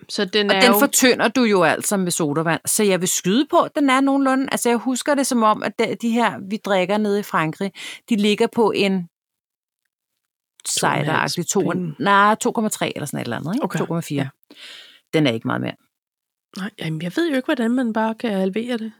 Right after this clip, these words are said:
Speaker 1: som sådan.
Speaker 2: Men du kan jo bare blande det op.
Speaker 1: <clears throat> Ja.
Speaker 2: Med sodavand.
Speaker 1: Okay.
Speaker 2: Nå, men,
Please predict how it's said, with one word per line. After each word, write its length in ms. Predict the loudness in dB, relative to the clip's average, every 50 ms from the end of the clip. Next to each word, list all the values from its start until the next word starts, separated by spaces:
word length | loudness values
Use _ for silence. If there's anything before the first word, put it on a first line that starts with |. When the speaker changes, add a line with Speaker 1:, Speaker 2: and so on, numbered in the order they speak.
| _ _
Speaker 1:
som 180 | -8 -6 -4 -4
sådan. 300 | -4 -6 -6 -8 -12 _ _ _ _ _
Speaker 2:
Men 100 | -6 -6
du 120 | -6 -6 -8
kan 140 | -4 -4 -4
jo 40 |
bare 120 | -2 -4 -6 -4
blande 200 | -4 -2 -2 -2
det 80 | -2 -4
op. 100 | -6 -8 _ -20 _ _ _ _ _ -10 -10 -10 -10 _ _ _ -2
Speaker 1:
<clears throat> 40 | -2 0 0 -2 -4 _ _ _ -8
Ja. 120 | -6 -6 -6 -8 _ _ _ _ _ _ _ _ _ _ _ _ _ _ _ _ _ _ _ _ -12
Speaker 2:
Med 120 | -10 -10 -8
sodavand. 420 | -6 -6 -4 -4 -4 -4 -4 -6 _ _ _ _ _ _ _ _ -8
Speaker 1:
Okay. 300 | -8 -8 -6 -6 -8 -8 -8 _ _ _ -6
Speaker 2:
Nå, 160 | -2 -2 -2 -2 -4 -12 -18 -18 -6 0
men, 300 | 2 2 4 2 0